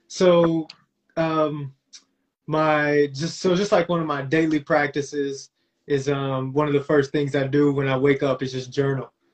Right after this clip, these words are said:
Um, and I don't think about what I'm writing. I don't, I don't filter it. I just, I just kinda let the thoughts go. And for me, that's kinda like, um, the same way, uh, people go to the bathroom and take a shit.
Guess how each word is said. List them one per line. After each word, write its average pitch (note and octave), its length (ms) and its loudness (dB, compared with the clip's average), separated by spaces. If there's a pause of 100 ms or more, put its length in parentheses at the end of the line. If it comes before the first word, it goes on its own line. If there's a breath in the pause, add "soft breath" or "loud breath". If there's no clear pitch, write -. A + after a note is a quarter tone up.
(280)
Um, C3 420 -4
and C#3 120 -2
I C#3 60 0
don't C#3+ 200 0
think D3 160 0
about C#3+ 280 2
what C#3+ 120 2
I'm C3 140 -4
writing. C#3+ 380 2
I C3+ 240 -2
don't, C#3 400 -4 (760)
I C#3+ 100 -2
don't D3+ 240 0
filter E3 520 4
it. D#3 160 6
I C#3 80 0
just, C#3 360 -2
I D3 80 -2
just C#3+ 220 -4
kinda D3 180 0
let D3 180 2
the C#3+ 120 0
thoughts C#3+ 300 -2
go. D3+ 400 -2 (460)
And C#3+ 160 -4
for D3 180 0
me, E3 300 6
that's D3 220 -2
kinda D3+ 240 -2
like, C#3 320 0
um, C3 400 -6 (1080)
the D3 80 0
same D3+ 360 0
way, D3 280 6
uh, C3+ 360 -4 (160)
people C#3+ 640 0 (460 soft breath)
go E3+ 140 6
to D#3 80 0
the C#3+ 60 -4
bathroom D3 420 2
and C3+ 80 -6
take C#3+ 180 -4
a C#3 40 -2
shit. D#3 320 -4